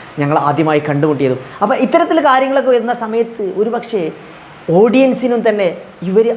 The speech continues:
അവിഹിതത്തിലായിരുന്നോ എന്നുള്ള ചില ചോദ്യങ്ങളും സംശയങ്ങളൊക്കെ ഒരുപക്ഷേ ഉണ്ടായതായിരിക്കാം. ഒരുപക്ഷേ ഇതിൻ്റെ യാഥാർത്ഥ്യങ്ങളൊക്കെ മറ്റൊരു വശമാണ്. നമ്മളൊരിക്കലും ഒന്നും അറിയാതെ എന്തെങ്കിലും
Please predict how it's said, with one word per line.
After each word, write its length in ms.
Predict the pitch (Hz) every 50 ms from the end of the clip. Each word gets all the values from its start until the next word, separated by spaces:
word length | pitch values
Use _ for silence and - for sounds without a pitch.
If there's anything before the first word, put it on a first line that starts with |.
| - 175
അവിഹിതത്തിലായിരുന്നോ 960 | 175 175 208 175 190 180 226 220 220 208 180 165 190 196 196 202 202 202 202 196 - 185
എന്നുള്ള 240 | 190 196 202 196 190 180 190
ചില 100 | 196 180 180 175 - -
ചോദ്യങ്ങളും 520 | 196 180 185 180 190 185 185 185 185 175 165 170
സംശയങ്ങളൊക്കെ 580 | 170 - - 196 180 175 180 180 175 175 160 156 - - - - - - 160
ഒരുപക്ഷേ 420 | 160 180 180 175 180 - 196 180 - - - 160
ഉണ്ടായതായിരിക്കാം. 760 | 165 170 175 185 208 190 185 180 196 190 185 170 190 175 151 139 - - - - - - - - 165
ഒരുപക്ഷേ 360 | 190 233 247 240 247 - 269 233 214
ഇതിൻ്റെ 260 | 202 220 233 226 247 220 190 - 185
യാഥാർത്ഥ്യങ്ങളൊക്കെ 800 | 185 196 196 208 202 185 190 208 196 190 190 180 185 - 185 160 139 139 - - - - - 151
മറ്റൊരു 280 | 156 151 170 208 196 190 180
വശമാണ്. 380 | 190 - 180 160 151 143 131 131 - - - -
നമ്മളൊരിക്കലും 600 | 170 196 240 247 240 233 196 - - 254 240 233 - - 190 180
ഒന്നും 200 | 185 196 208 196 - - 156 156
അറിയാതെ 460 | 160 175 175 190 180 185 185 185 180 - 165
എന്തെങ്കിലും 420 | 156 151 156 156 160 151 156 151